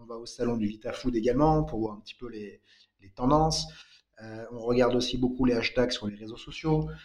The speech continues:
Euh, voilà un petit peu, si tu veux, comment on s'inspire. On regarde beaucoup, on a développé un outil en interne à, à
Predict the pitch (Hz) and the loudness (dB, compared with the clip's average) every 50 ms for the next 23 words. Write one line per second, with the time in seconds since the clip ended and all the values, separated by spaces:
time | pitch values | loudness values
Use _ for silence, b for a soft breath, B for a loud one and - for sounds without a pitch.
0 | B B _ _ _ _ - 107 107 107 107 107 107 107 107 107 107 107 107 104 | B B _ _ _ _ -20 -16 -14 -14 -14 -14 -14 -14 -14 -14 -14 -16 -14 -8
1 | 113 120 123 123 127 123 123 - - - 139 139 - - 127 127 123 123 120 123 | -2 0 2 2 2 0 -2 -4 -6 -8 -12 -14 -12 -8 -4 -2 0 0 0 0
2 | 127 127 151 151 - 165 156 - 120 123 139 139 147 139 - - - 131 165 196 | 0 0 -2 -2 -2 -2 -4 2 4 6 8 8 8 6 6 2 2 4 4 4
3 | 196 190 - 190 190 170 139 123 120 120 113 110 131 131 135 135 135 - 151 139 | 4 4 2 4 4 4 4 4 2 2 2 4 4 6 6 4 4 4 4 4
4 | 127 123 123 127 127 127 - 135 127 123 120 117 117 - 131 127 123 120 104 95 | 4 4 2 2 0 0 0 2 2 0 0 -2 0 2 4 4 4 4 0 -2
5 | 98 98 98 - - _ _ _ | -4 -8 -12 -14 -20 _ _ _